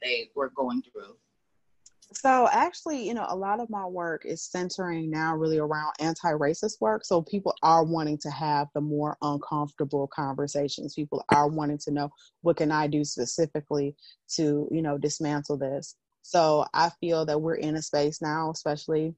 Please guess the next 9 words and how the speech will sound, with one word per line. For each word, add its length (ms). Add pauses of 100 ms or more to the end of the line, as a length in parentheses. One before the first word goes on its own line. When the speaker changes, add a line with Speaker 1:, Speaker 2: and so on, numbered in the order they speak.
(920)
Speaker 2:
because 240
we're 120
just 180
seeing 160
the 60
brutality. 320
I 40
mean, 240
Breonna 500